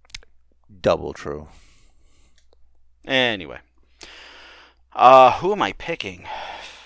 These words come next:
Speaker 2: I think I gotta pick Toni Storm. Um, it was brought up on, I don't know if it was social media or just on the dirt sheets, that Io Shirai hasn't really been defending the title very much lately.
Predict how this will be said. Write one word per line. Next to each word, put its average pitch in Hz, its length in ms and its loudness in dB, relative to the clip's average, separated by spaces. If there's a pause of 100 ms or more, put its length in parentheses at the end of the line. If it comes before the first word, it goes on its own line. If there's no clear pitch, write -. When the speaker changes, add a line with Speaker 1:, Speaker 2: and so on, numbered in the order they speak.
(440)
Speaker 2:
I 131 80 -6
think 143 200 -6
I 123 60 -2
gotta 101 180 0
pick - 160 -16
Toni 85 240 -14
Storm. 85 380 -14 (2750)
Um, 104 400 -2 (340)
it 147 100 -6
was 127 200 -2
brought 139 300 4
up 131 280 4 (220)
on, 107 460 -2
I 95 100 -4
don't 117 80 -4
know 117 80 -6
if 110 80 -10
it 113 60 -16
was 101 80 -12
social 107 280 -8
media 98 280 -8
or 95 100 -6
just 95 240 -12
on 95 120 -10
the 90 60 -16
dirt 95 220 -10
sheets, 87 280 -12
that 92 260 -4
Io 117 160 -4
Shirai 113 340 -2
hasn't 107 380 -6
really 135 580 -10 (320)
been 123 160 -12
defending 127 440 -6
the 151 60 -10
title 160 380 -6
very 160 320 -8
much 160 260 -12
lately. 165 380 -14